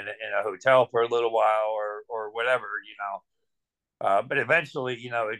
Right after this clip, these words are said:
came down to, again, the last minute, you know, the last day where we were gonna be on the streets, and the shelter, you know, accepted us. Um,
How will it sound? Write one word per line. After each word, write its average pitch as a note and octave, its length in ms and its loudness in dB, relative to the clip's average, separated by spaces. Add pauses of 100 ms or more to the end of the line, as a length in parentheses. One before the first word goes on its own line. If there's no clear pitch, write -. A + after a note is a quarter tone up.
(120)
came A#2+ 180 -8
down A2 360 0
to, A2 120 -2 (260)
again, B2 280 -2 (720)
the A#2 180 -4
last A2+ 400 -4
minute, B2+ 400 -2 (460)
you A#2+ 100 -2
know, A#2+ 160 4
the G#2 100 -6
last A#2+ 400 0 (180)
day C3+ 260 2
where A2+ 300 -4
we A#2 120 -8
were A#2 120 -6
gonna A2+ 180 0
be A#2 120 -2
on G#2+ 140 0
the G2+ 60 -18
streets, C#3 420 -4
and G#2 220 -6 (500)
the A#2+ 80 4
shelter, A#2 600 2
you A2+ 100 -12
know, G2 200 2
accepted F#2 480 -2
us. - 260 -6 (880)
Um, F#2 480 2